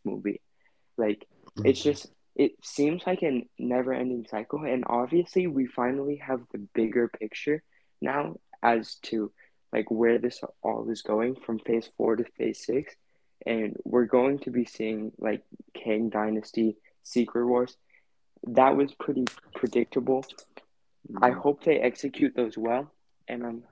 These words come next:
Speaker 1: I just hope they actually finally have a good end result and they are actually able to clarify what all of this means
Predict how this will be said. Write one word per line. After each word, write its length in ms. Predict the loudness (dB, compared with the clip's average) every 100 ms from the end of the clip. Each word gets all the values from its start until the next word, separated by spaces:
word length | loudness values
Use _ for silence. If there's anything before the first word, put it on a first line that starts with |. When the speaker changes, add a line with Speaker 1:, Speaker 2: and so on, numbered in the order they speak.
| -14 -4
Speaker 1:
I 100 | -2
just 180 | -2 -4
hope 300 | -4 -4 0
they 200 | -2 0
actually 640 | -2 -2 -6 -2 -2 -4 _ _ _ _ _ _
finally 640 | 0 0 0 2 0 0 -6 -8 0
have 240 | 0 0
a 60 | -2
good 260 | -2 0
end 220 | -2 -2
result 400 | -4 -2 0 0
and 140 | -4 -4
they 100 | -4
are 160 | -4 -4
actually 480 | -4 -4 -4 0 2
able 260 | 2 -2 -6
to 260 | -8 -12 -12 _ _ _ _ _ -12
clarify 600 | -2 0 0 0 0 0
what 260 | 0 -2
all 280 | 0 0 0
of 140 | -4 -6
this 280 | -8 -6
means 440 | -4 -2 -2 -6